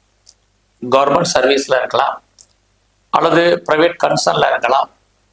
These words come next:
நல்லது ஒரு பேர் போன கம்பெனிகள்ல இருக்கலாம். எங்க வேலை பார்த்துட்டு இருந்தாலும் வேலை என்பது ஓரளவுக்கு நல்லாவே இருக்கும் தான்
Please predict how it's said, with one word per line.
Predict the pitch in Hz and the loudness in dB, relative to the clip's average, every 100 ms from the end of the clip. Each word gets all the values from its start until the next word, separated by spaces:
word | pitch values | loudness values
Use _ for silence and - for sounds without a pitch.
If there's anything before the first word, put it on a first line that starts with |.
| _ _ _ _ _ - | _ _ _ _ _ -4
நல்லது | 147 185 180 | 0 2 2
ஒரு | 151 - | 0 2
பேர் | 151 156 | 0 2
போன | 160 160 | 0 2
கம்பெனிகள்ல | 139 - - 151 147 131 | -2 0 -2 -2 -2 -4
இருக்கலாம். | 120 113 127 - - _ _ _ _ _ _ _ _ _ _ _ _ _ _ _ - | -2 -2 -2 -4 -12 _ _ _ _ _ _ _ _ _ _ _ _ _ _ _ -2
எங்க | 170 214 233 185 | 0 2 2 2
வேலை | 175 165 156 | 2 2 0
பார்த்துட்டு | 156 151 131 | 0 -4 -4
இருந்தாலும் | 127 120 117 - _ _ 117 | -2 -2 -2 -4 _ _ -2
வேலை | 139 180 170 | 0 0 0
என்பது | 151 143 139 143 151 151 _ - | -2 -2 0 4 2 0 _ -2
ஓரளவுக்கு | 139 135 139 139 131 | 0 2 0 0 -2
நல்லாவே | 127 139 139 143 120 | 0 0 0 -2 -4
இருக்கும் | - 139 131 120 | -4 -4 -2 -2
தான் | 131 135 | 0 0